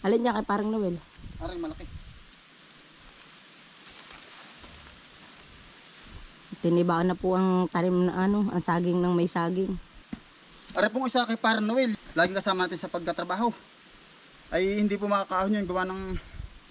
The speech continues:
Speaker 2: parang nadali yung tuhod niya, na-aksidente po sila. Pero bangas lang naman po, gawa ng baboy daw, may tumawid na barako. Sa sentro eh, ngayon, masakit-sakit pa.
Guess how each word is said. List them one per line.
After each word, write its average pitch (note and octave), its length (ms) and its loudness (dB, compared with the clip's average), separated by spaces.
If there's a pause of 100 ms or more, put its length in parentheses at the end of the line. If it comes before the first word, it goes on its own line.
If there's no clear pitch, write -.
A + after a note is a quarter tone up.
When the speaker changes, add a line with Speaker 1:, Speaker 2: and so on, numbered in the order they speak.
(640)
Speaker 2:
parang E3+ 300 2
nadali F3 640 2
yung F3 100 -2
tuhod F3 220 -4
niya, F#3 120 -4
na-aksidente E3+ 460 -4
po - 100 -2
sila. F#3+ 240 0
Pero F#3+ 240 -4 (240)
bangas F3 320 0
lang F3 160 0
naman E3 220 0
po, - 140 -2
gawa D#3+ 200 4
ng E3+ 220 0
baboy D#3+ 320 2
daw, F3+ 140 -2
may D#3+ 180 -4
tumawid D#3+ 340 0
na D#3 100 -2
barako. D3 380 -4 (680)
Sa D3+ 100 -8
sentro D#3 320 -2
eh, E3+ 100 0
ngayon, E3 380 2 (100)
masakit-sakit D#3+ 580 -6
pa. C#3+ 200 -2